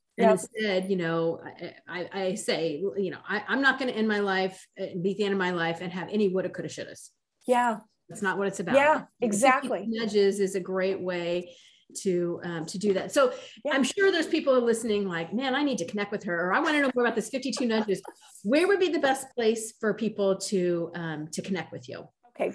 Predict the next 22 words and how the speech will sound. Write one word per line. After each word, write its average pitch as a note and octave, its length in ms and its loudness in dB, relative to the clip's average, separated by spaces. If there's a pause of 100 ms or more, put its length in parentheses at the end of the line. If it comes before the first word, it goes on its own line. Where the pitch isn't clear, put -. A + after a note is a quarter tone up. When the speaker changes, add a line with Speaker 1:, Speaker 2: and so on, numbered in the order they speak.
Speaker 1:
good. F3 220 2
Uh, B3+ 260 10
if C4+ 140 0
you C#4 80 4
go C4 100 6
to B3+ 80 4
Kathleen D4 680 -2
Guthrie C4+ 420 2
Woods A3 460 2
dot A3 320 0
com, A3 460 -6 (460)
that A3+ 300 6
will G#3+ 340 4
pretty C#4+ 180 2
much A#3+ 220 0
get A3 200 0
you A#3+ 60 -2
in A3 80 0
the G#3+ 80 0
right G#3 300 2
spot - 480 0
to G3 260 2